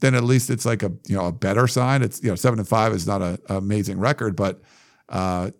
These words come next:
you know, see what they can do in a bowl game and, and, you know, and see what kind of changes he makes. But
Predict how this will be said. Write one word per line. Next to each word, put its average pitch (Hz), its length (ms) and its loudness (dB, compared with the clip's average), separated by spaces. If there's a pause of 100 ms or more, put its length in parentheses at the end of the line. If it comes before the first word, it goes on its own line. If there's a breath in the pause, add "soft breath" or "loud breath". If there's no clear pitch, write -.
you 107 80 -2
know, 95 60 -2
see 131 160 0
what 120 160 2
they 113 100 0
can 104 140 0
do 107 140 2
in 101 60 0
a 95 40 -2
bowl 135 240 4
game 143 280 4
and, 123 220 2
and, 135 340 0
you 151 100 0
know, 135 300 2
and 120 140 0
see 135 180 0
what 135 140 4
kind 139 160 4
of 135 60 2
changes 143 360 2
he 143 100 0
makes. - 340 -2
But 90 320 -6